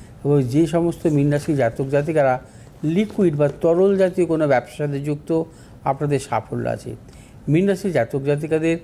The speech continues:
আজকের দিনটি চোখের কোনো সমস্যা বা অর্থোপেডিক কোনো সমস্যায় ভুগতে পারেন, সতর্কতা অবলম্বন করবেন। শুভ দিক হচ্ছে পশ্চিম দিক, শুভ রং আপনাদের হলুদ এবং লাল।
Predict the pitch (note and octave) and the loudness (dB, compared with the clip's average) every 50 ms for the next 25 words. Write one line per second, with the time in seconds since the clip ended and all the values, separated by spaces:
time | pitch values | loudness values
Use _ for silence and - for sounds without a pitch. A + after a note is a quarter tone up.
0 | - - - - - - - - - C3+ C#3 C3+ C#3 D#3+ D3+ D3 D#3+ D#3 D3 D3 | -10 -20 -20 -20 -20 -16 -8 -4 -2 -2 -2 -2 -2 -4 -2 -2 -4 -4 -4 -4
1 | D#3+ D3+ D3+ - - - F3 E3 - - F#3+ F#3 F3+ F#3 E3 D#3+ D3+ - - C3+ | -6 -6 -8 -10 -6 -2 -2 0 0 0 -2 0 0 0 0 0 -2 -2 -2 -2
2 | C#3 C#3 - - D#3 D3+ D3 D3 - - - - - - - - C#3 C#3 - - | -2 -2 -2 0 0 0 0 0 -4 -12 -20 -20 -20 -10 -4 -2 -2 -2 0 0
3 | C3+ D3+ D3+ - - F3 E3+ F3+ E3 E3 D#3+ - E3 D3 C#3+ D3 C#3 C3 C3+ C3 | -2 -2 -2 -2 -4 -2 0 -2 -2 -2 -4 -2 -2 -2 0 0 -2 -2 -2 -2
4 | - D3+ C#3+ C#3 C#3+ - - - - - - - - - A2 C#3+ C#3+ - - D3 | 0 0 0 0 0 -4 -10 -20 -20 -20 -18 -14 -8 -6 -6 -6 -4 -2 -2 0
5 | C#3+ D3 D3 D3 C#3+ C#3 - - - C3 B2 C3 A#2+ C#3+ C3+ C3+ B2+ C3 C3+ - | 2 2 2 0 0 -4 -6 -6 -4 -4 -2 -2 -2 0 0 2 2 0 -2 -6
6 | - - - - - - - - A2+ A2+ B2+ C3+ C3 A#2+ A#2 A#2 A2+ G#2 - G#2+ | -12 -20 -20 -20 -20 -8 -4 -2 0 0 2 2 2 2 0 -2 -4 -4 -4 -6
7 | G#2 G#2+ G#2 G#2+ A#2 - - - - - - - - - F#3+ F3+ E3+ F3 E3+ D#3+ | -4 -4 -6 -6 -8 -12 -18 -20 -20 -20 -20 -14 -6 -2 0 2 2 2 2 2
8 | F3+ F3 D#3 E3 E3 D#3 - - E3 D#3+ E3 - - - - - - - F3 F3 | 0 0 0 -2 -4 -2 -2 -2 -2 -2 -4 -8 -20 -20 -20 -16 -6 -2 -2 -2
9 | - - - A#2+ G#2+ G#2+ A2 - - - - - - - - - - - E3 D#3+ | -2 -2 -4 -6 -4 -4 -6 -8 -8 -12 -18 -20 -20 -20 -20 -8 -4 -2 0 2
10 | E3 D#3+ F3+ F3+ F3 D#3+ D3+ D3+ D3+ D3 D3 C#3+ C#3+ D3+ D3+ D3 D3 - - - | 2 2 2 2 2 2 2 2 0 0 -2 -2 0 0 0 0 -2 -8 -18 -20
11 | - - - - - C#3 D#3 F#3 G#3 G3 F#3 D#3+ D3+ D3 C3+ C3 A#2+ A#2 A2+ A2+ | -20 -20 -12 -6 -2 0 2 2 2 2 2 2 0 0 0 0 2 2 2 2
12 | B2 C3 | 0 -2